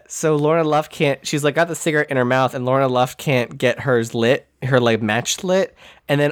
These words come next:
all of a sudden, a hand extends into frame with a lighter, and she was like, "Oh, thanks," and lights her cigarette. And then it's like, "Uh, buh?"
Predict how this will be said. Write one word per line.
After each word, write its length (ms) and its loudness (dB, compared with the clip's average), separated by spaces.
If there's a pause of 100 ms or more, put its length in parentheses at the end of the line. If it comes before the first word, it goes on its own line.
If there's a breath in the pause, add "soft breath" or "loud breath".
all 220 2
of 80 0
a 60 2
sudden, 580 0
a 80 2
hand 420 0
extends 460 0
into 160 2
frame 300 0
with 120 0
a 60 0
lighter, 420 2
and 180 -2
she 140 -2
was 160 -2
like, 300 0
"Oh, 160 2
thanks," 420 -2
and 100 -2
lights 220 2
her 60 -2
cigarette. 440 0
And 120 -4
then 140 0
it's 140 -6
like, 220 -4 (480 loud breath)
"Uh, 80 2
buh?" 920 2